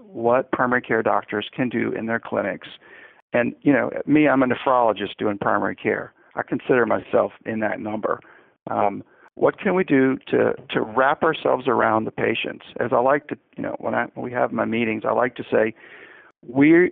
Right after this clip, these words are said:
are all talented at taking care of people within our four walls.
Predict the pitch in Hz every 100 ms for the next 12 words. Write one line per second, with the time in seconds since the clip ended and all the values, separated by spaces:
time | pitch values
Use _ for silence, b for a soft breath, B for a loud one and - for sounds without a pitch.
0 | - 127 120 131 131 139 131 117 117 113
1 | 120 - 113 113 131 135 131 - 120 -
2 | 110 110 104 110 110 110 - 117 107 104
3 | 95 85 -